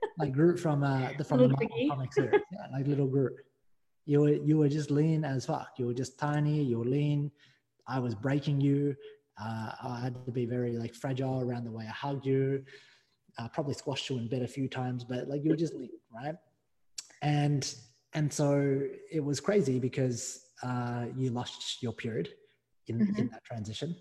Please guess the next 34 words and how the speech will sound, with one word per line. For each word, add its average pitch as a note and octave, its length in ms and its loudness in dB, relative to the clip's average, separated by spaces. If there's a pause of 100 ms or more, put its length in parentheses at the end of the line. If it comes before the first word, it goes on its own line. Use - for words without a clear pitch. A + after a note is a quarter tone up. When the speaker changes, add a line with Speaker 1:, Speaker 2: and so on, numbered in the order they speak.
Speaker 1:
Like, A#2+ 240 -8
you, A#2+ 80 -2
Speaker 2:
Yeah. A2+ 120 -2
Speaker 1:
you A2 260 -14
lost A#2 200 -8
your A2+ 80 -6
period A#2 240 -4
and B2+ 120 -4
now, A2 260 -6 (300)
and A2+ 400 -6 (640)
you A2+ 160 -4
lost C3+ 240 -2
it B2+ 80 -8
for A#2+ 120 -8
a A2+ 40 -6
good A#2 240 -4
year, A2 340 -4 (240)
a A2 40 -10
year A2 160 -2
and G#2+ 80 -2
a G2+ 40 -6
half. A2+ 460 -8 (140)
You, A2+ 380 -2 (380)
you B2 120 -2
did D3+ 160 2
everything C3 380 0
right. G#2+ 280 -6 (920)
Speaker 2:
Mm. G3 260 2 (560)
Speaker 1:
You C3 80 -2
did D3+ 160 4
everything A#2+ 320 -2
right. G#2 220 -10 (200)
And B2 160 0
then, A#2 460 0